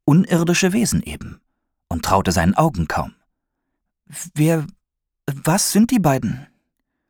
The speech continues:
„Äh, ich darf dir Ginny und Nora vorstellen“, entgegnete Candlewick. „Ginny entstammt dem Volk der Djinn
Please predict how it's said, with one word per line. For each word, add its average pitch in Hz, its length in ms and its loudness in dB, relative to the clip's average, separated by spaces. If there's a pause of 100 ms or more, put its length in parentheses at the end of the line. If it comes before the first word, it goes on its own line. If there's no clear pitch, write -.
(500)
„Äh, 190 200 4 (160)
ich 190 180 2
darf 208 240 2
dir 185 160 4
Ginny 240 400 4
und 185 180 4
Nora 208 320 6
vorstellen“, - 680 -4 (640)
entgegnete 98 580 0
Candlewick. 80 540 -2 (580)
„Ginny 185 360 6
entstammt 151 520 2
dem 139 140 0
Volk - 420 0
der 117 120 -2
Djinn 190 380 4